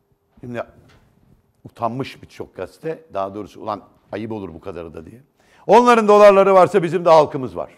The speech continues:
Başlığını atmış. Aslında öyle değil o. Onların doları varsa bizim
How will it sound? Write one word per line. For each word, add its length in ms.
Başlığını 440
atmış. 320
Aslında 300
öyle 260
değil 140
o. 160
Onların 340
doları 280
varsa 300
bizim 300